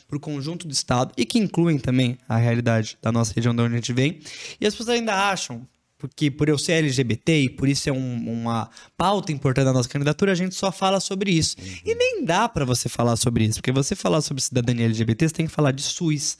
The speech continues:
Speaker 1: você tem que
Speaker 2: Uhum.
Speaker 1: falar do atendimento que as pessoas L G B T
Speaker 2: É
Speaker 1: têm
Speaker 2: uma
Speaker 1: no
Speaker 2: gama
Speaker 1: sus.
Speaker 2: gigante,
Speaker 1: Claro,
Speaker 2: real.
Speaker 1: tem que falar sobre educação pública, tem que falar por que que a evasão escolar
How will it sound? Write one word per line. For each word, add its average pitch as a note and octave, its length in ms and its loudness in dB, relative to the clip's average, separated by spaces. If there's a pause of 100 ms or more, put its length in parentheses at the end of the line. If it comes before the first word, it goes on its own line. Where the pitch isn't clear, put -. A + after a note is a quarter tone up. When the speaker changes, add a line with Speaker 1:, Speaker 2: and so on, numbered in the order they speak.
(220)
Speaker 1:
você G2+ 200 -6
tem - 140 2
que F#2 60 -4
Speaker 2:
Uhum. F#2+ 40 -8
Speaker 1:
falar C3 160 0
do B2+ 100 -4
atendimento B2 500 -8
que - 60 -14
as A#2+ 80 -10
pessoas A#2+ 200 -8
L A#2+ 120 0
G A#2 100 -2
B A#2 120 2
T - 160 -2
Speaker 2:
É - 20 4
Speaker 1:
têm F#2+ 160 -2
Speaker 2:
uma A#2 80 0
Speaker 1:
no C3+ 100 2
Speaker 2:
gama C3+ 200 4
Speaker 1:
sus. A#2+ 100 2
Speaker 2:
gigante, G#2+ 480 -8
Speaker 1:
Claro, B4 200 2
Speaker 2:
real. F#3 120 -4
Speaker 1:
tem F3 140 2
que - 40 -8
falar D#3+ 200 2
sobre D#3 180 2
educação D3 500 2
pública, C#3 360 0
tem C#3+ 120 2
que - 60 -6
falar C3+ 180 0
por C3+ 100 0
que D3+ 60 -4
que D3+ 120 -2
a - 20 4
evasão C3 400 2
escolar A#2+ 560 0